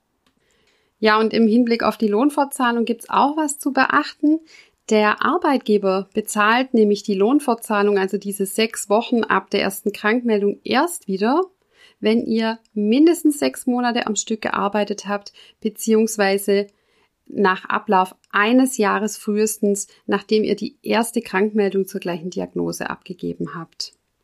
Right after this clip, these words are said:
Jetzt schauen wir aber erstmal drauf, was die Krankenkasse denn noch so tut, als das Krankengeld zu bezahlen. Da gibt's nämlich einiges zu beachten in so einer Erkrankung,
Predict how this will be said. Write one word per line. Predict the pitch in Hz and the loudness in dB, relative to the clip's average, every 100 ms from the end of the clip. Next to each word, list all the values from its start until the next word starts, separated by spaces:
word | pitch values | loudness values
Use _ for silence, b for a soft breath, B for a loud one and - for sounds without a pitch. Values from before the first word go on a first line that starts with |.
| _ _ _ _ _ _ | _ _ _ _ _ _
Jetzt | 226 254 | -2 0
schauen | 262 277 | 4 4
wir | 294 | 6
aber | 240 233 | 4 2
erstmal | 247 294 - 269 | 0 0 -2 -2
drauf, | 262 240 226 240 - B B _ _ 220 | -2 0 0 0 -6 B B _ _ -4
was | 240 | -4
die | - 262 | -4 -4
Krankenkasse | - 233 254 269 - 233 233 233 214 - | 0 -2 0 -4 0 -2 0 -2 -4 -2
denn | 226 220 | 2 4
noch | 226 | 2
so | - 233 | 0 -4
tut, | 220 - 208 208 - _ - | -4 -2 -2 -2 -4 _ -2
als | 214 233 - | -2 -2 -2
das | 220 | -4
Krankengeld | - 226 262 220 180 175 | -2 -2 -2 -2 -2 -4
zu | - | -8
bezahlen. | 180 202 - 180 180 180 | -8 -8 -6 -4 -2 -2
Da | 190 | -2
gibt's | 202 262 - | -4 -4 0
nämlich | 240 226 - | 2 0 -4
einiges | 208 277 302 262 240 | -2 2 2 0 -2
zu | - 208 | -4 -4
beachten | - 240 262 - 269 262 B B | -2 -2 -4 -2 -2 -2 B B
in | - 262 262 | 2 4 6
so | |
einer | 240 226 | 4 2
Erkrankung, | - 202 - 233 269 262 247 | 0 -2 0 0 0 0 0